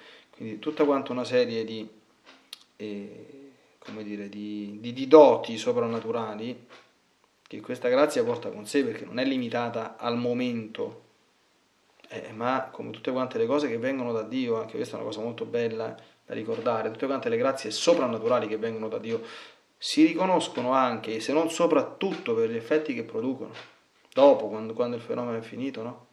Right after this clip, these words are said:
Tu vuoi vedere se una persona, cioè, devi, devi, devi vedere le cose che restano nel cuore. E,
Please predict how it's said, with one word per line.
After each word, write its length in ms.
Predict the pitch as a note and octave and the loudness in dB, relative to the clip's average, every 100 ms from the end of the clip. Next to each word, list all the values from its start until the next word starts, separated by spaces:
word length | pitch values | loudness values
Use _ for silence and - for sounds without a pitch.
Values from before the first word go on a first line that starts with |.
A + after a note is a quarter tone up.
| _ - - - _ | _ -20 -20 -20 _
Tu 140 | - D#3+ | 0 4
vuoi 120 | C3 | 4
vedere 180 | C3+ A#2+ | 4 0
se 60 | |
una 120 | A#2+ | 0
persona, 520 | A#2 A#2 C3+ C3 A#2 - | -2 -2 0 0 -2 -4
cioè, 500 | - A#2 - A2+ G#2+ | -4 -4 -4 -10 -12
devi, 260 | B2 C3+ C3 | -4 0 2
devi, 280 | C#3 D3+ C#3+ | 4 4 2
devi 340 | A#2 B2 C#3 | 0 0 2
vedere 640 | C3 A#2+ C3+ C#3+ A2+ - - | 2 0 2 2 2 -10 -12
le 160 | A2+ | -6
cose 340 | A2 D3+ D3+ B2+ | 4 6 6 0
che 100 | A#2+ | -2
restano 640 | G#2+ C#3+ D#3 - C#3 B2+ | 4 6 6 4 -2 -2
nel 160 | A#2 A2 | -2 -6
cuore. 540 | - B2+ B2 A#2 - _ _ _ - - - _ _ - | -2 0 0 -4 -16 _ _ _ -20 -20 -20 _ _ 2
E, 400 | D3 F3+ - | 4 4 0